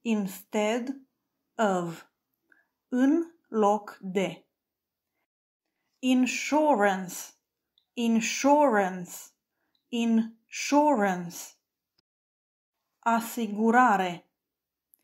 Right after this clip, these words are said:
Invitation. Invitation. Invitation. Invitație.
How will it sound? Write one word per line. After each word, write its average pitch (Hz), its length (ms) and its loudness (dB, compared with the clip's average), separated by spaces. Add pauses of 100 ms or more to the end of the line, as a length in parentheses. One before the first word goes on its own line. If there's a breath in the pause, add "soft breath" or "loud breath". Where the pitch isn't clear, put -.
(400)
Invitation. 233 1300 -2 (720)
Invitation. 208 1300 -2 (800)
Invitation. 226 1300 0 (920)
Invitație. 269 1300 0